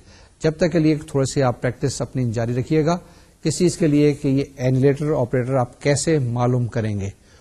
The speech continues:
اور جب یہ معلوم کر لیں گے تو ہم اس کو اپلائی کر دیں گے، اور اپلائی کرنے کے بعد انڈیٹرمنٹ کوفیشنٹ سے ہم اپنی ایکویشنز کا کمپلیٹ سولوشن معلوم کر سکیں گے۔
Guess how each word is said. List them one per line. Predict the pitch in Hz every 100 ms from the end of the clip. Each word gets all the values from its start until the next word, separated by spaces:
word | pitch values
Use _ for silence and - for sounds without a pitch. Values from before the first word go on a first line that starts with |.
| _ _
اور | - 143 147 -
جب | 165 143 156
یہ |
معلوم | 139 151 175
کر | 165
لیں | 147 139
گے | 135
تو | 139
ہم |
اس | 131
کو | -
اپلائی | 120 - 139 165
کر | 156
دیں | 135 127
گے، | 127 127 - - -
اور | 123 127
اپلائی | 123 135
کرنے | 143 127 123
کے | 123
بعد | 117 120 117 - -
انڈیٹرمنٹ | 143 135 127 123 127 123
کوفیشنٹ | 117 107 135 120
سے | - 131 127 - _ _ _ -
ہم | 139
اپنی | 120 127
ایکویشنز | 127 - 120 - 113
کا | - 151
کمپلیٹ | 151 117 110 127
سولوشن | 123 127 110 165 196 123
معلوم | 110 110 117 107
کر | 113
سکیں | 104 107 104
گے۔ | 98